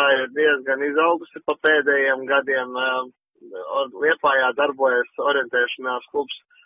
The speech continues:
eh, Dienas Krasts, kas katru gadu tātad rīko vairākas orientēšanās sacensības. Tas ir, eh, galvenais, eh, pamats ir, eh, orientēšanās seriāls Dienas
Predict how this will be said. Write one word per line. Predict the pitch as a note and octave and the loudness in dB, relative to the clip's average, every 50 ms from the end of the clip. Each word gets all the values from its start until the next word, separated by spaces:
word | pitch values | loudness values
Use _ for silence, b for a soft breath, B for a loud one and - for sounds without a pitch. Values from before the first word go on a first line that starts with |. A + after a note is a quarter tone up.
| b b b b b - | b b b b b -12
eh, | - - A2+ A2+ A2 A2 A2 A2+ | -8 -4 -2 -2 -2 -4 -6 -4
Dienas | B2 C#3+ C#3 B2+ A#2+ A2+ _ _ | 0 0 0 0 -2 -6 _ _
Krasts, | - C#3 D3 D#3+ F3 - - _ _ _ _ _ _ - | -4 0 0 0 0 -2 -6 _ _ _ _ _ _ -2
kas | - D3 C#3+ C3 - - _ | 0 0 0 0 -2 -8 _
katru | - D#3+ D#3+ D#3 - - C#3 C3 C3 C3 B2+ B2 B2 B2 B2 B2 A#2+ A#2+ A#2+ A#2 A#2 A2+ A2+ A2 A2 G#2+ G#2+ | 0 2 2 2 0 0 0 0 0 2 2 2 2 2 2 2 2 2 2 2 2 2 0 0 -2 -4 -4
gadu | G#2+ C3+ C#3 D3 C#3 B2 A#2+ A2 | -2 0 2 2 0 0 -2 -2
tātad | - B2+ B2 B2 - A#2+ A2 A#2 | -2 -2 -2 -2 -2 -4 -4 -2
rīko | A#2+ B2+ C3 B2+ A#2 - - B2+ A#2+ A#2 A#2 A2+ A2+ A2 G#2+ G#2+ _ _ _ b b b b b - | -4 -4 -4 -6 -6 -8 -4 -2 0 2 2 2 2 0 0 -2 _ _ _ b b b b b -4
vairākas | B2 B2+ C#3 D3 C#3+ C3 A#2+ A2 _ - C3 | 0 2 2 2 2 2 0 -2 _ -2 0
orientēšanās | C3 C3 B2 - A2+ A2 A2 - A#2+ A2 A2 - | 0 0 0 -2 -4 -6 -6 -6 -8 -8 -8 -6
sacensības. | - B2 - - E3+ E3+ F3 - F3+ F3 E3 C#3+ C#3+ - | -6 -8 -6 -4 -6 -6 -2 0 2 2 2 0 -4 -4
Tas | - D3 - - | -4 -4 0 2
ir, | D3+ C#3+ | 2 4
eh, | C#3 C3+ C3 B2+ _ _ _ _ _ _ _ - | 4 2 2 0 _ _ _ _ _ _ _ -10
galvenais, | B2+ - D3+ D#3+ E3 D#3 D3 C#3 C3+ C3 B2+ B2 _ _ - | -2 0 2 2 2 0 0 -2 -2 -2 -2 -4 _ _ -4
eh, | C3+ C3 B2+ B2 A#2+ - - | -2 0 0 0 -2 -2 -4
pamats | - C#3+ C#3 C3 B2+ _ - | -4 -4 -4 -4 -8 _ -6
ir, | C3+ A#2+ | -4 -2
eh, | B2 B2 B2 A#2+ A#2 A#2 A#2 A2+ A2+ A2 G#2 - - _ - | 0 0 0 0 0 0 0 -2 -2 -6 -8 -12 -16 _ -4
orientēšanās | A2+ C3+ C#3 C3+ B2 - B2+ A#2+ G#2+ - B2 A2+ A2+ - - | -2 0 0 0 -2 -2 -2 -4 -4 -4 -8 -8 -8 -6 -4
seriāls | C#3+ C#3+ D3 C#3+ C3+ B2+ A#2+ A#2 A2 | -2 0 2 2 2 2 2 0 -2
Dienas | A#2+ C3+ C3 B2 A#2 - | -2 -4 -4 -4 -8 -14